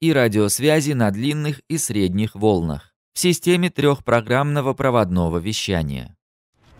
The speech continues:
Частотная модуляция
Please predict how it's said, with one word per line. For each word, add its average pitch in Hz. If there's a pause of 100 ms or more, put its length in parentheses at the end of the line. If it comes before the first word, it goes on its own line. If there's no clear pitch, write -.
(1200)
Частотная 156
модуляция 113